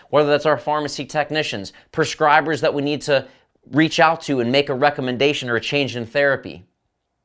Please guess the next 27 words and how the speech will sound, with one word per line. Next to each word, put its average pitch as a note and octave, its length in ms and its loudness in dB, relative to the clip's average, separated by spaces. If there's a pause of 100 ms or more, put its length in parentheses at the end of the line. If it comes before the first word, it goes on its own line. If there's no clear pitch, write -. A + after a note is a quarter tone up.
(960)
We E3+ 220 2
are E3 160 6
in D#3+ 180 0
a D3+ 40 0
position C3+ 560 -4
of F2 140 -6
influence. - 800 -12 (960)
We G#2 80 -4
cannot C#3 420 0
do F3+ 200 2
that F2+ 420 0 (520)
if - 220 -6
we G2 140 -8
judge, F2+ 800 -2 (1080)
and B2+ 160 4
you A2+ 80 0
cannot B2+ 540 -4
love G2 680 2 (580)
if G#2 200 -4
you F#2 140 -6
judge. D#2+ 560 -4 (880)
If C#3+ 180 4
you F#3+ 100 4
seek C#4+ 420 2
to G3 120 4
give C3 460 2
love G2 580 0